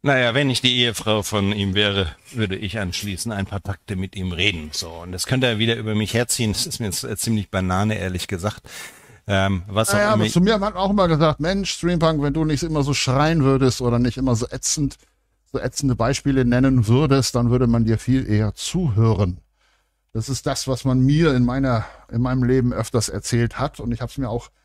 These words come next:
Speaker 2: tatsächlich dann zu Herzen genommen, über die Jahre auch versucht, dran zu denken und zu ändern.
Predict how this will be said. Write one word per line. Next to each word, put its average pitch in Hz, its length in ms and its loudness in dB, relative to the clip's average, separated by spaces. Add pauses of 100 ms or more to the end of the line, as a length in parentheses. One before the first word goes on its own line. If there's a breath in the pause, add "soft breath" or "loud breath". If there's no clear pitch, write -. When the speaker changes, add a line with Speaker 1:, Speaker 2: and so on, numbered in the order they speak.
(340)
Speaker 2:
tatsächlich 233 400 0
dann 214 160 0
zu 196 100 -2
Herzen 190 380 -2
genommen, 165 300 0
über 151 160 -2
die 135 120 -2
Jahre 147 360 2
auch 135 100 -2
versucht, 131 400 -2
dran 131 140 0
zu 131 100 -2
denken 127 280 -4
und 131 120 -2
zu - 140 -4
ändern. 135 420 0